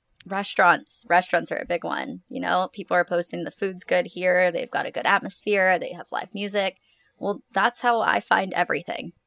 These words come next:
So in a business saying, you know, it might not seem like those direct conversions, especially in-person businesses.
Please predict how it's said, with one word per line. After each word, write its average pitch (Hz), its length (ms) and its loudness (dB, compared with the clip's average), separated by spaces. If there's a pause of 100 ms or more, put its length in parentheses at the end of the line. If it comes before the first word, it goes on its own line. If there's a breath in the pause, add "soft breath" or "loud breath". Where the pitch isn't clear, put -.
(540)
So 185 340 4
in 180 220 -2
a 180 60 -2
business 208 420 -2
saying, 175 440 -2
you 185 100 -8
know, 175 200 -2 (480)
it 196 120 -4
might 214 140 2
not 202 180 0
seem 180 340 -2
like 196 180 -4
those 175 200 4
direct 165 340 0
conversions, 175 640 -4
especially 175 560 0
in-person 175 540 -6
businesses. 220 680 -6